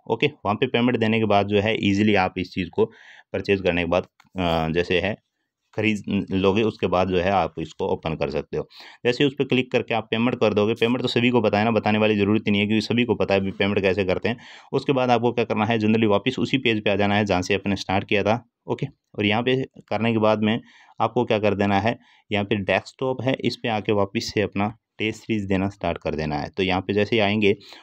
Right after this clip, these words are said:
और उसके बाद में यहाँ पे टेस्ट सीरीज वगैरह का पूरी डिटेल्स आपको अवेलेबल मिल जाएगा कि भाई यहाँ पे टेस्ट सीरीज जो अप्लाई किया था उस टेस्ट सीरीज पे वापस जाना है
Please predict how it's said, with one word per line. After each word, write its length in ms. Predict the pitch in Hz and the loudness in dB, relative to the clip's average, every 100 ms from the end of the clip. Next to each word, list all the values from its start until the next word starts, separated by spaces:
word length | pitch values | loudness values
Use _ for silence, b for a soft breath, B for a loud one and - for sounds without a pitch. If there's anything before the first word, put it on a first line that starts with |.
| - | -8
और 80 | 104 | -6
उसके 180 | - | -4
बाद 180 | 110 104 | -2 0
में 80 | 110 | 2
यहाँ 120 | 101 | 2
पे 100 | 98 | 2
टेस्ट 280 | 98 98 - | 0 0 -2
सीरीज 300 | 107 104 107 | -4 -2 0
वगैरह 280 | 98 95 95 | 2 2 2
का 100 | 98 | 0
पूरी 260 | - 101 | 0 -2
डिटेल्स 400 | 98 98 95 98 | 0 2 2 0
आपको 220 | 92 90 90 | -2 -2 0
अवेलेबल 340 | 87 90 90 | 0 0 0
मिल 220 | 90 101 | 0 2
जाएगा 220 | 95 90 | 2 2
कि 120 | 95 101 | 2 0
भाई 100 | 95 | -2
यहाँ 240 | 92 87 | -2 -2
पे 100 | 95 90 - - | -2 -4 -8 -4
टेस्ट 200 | 95 101 | -4 0
सीरीज 140 | 104 | 0
जो 100 | 95 | 2
अप्लाई 280 | 87 92 95 | 0 0 -2
किया 200 | 92 92 | 0 -2
था 140 | 104 101 | 0 -2
उस 180 | 107 - | -4 0
टेस्ट 200 | 104 98 | 0 2
सीरीज 160 | 104 | -2
पे 60 | 98 | 2
वापस 320 | 87 90 120 | 2 2 0
जाना 240 | 113 110 107 | 2 2 2
है 140 | 113 | 0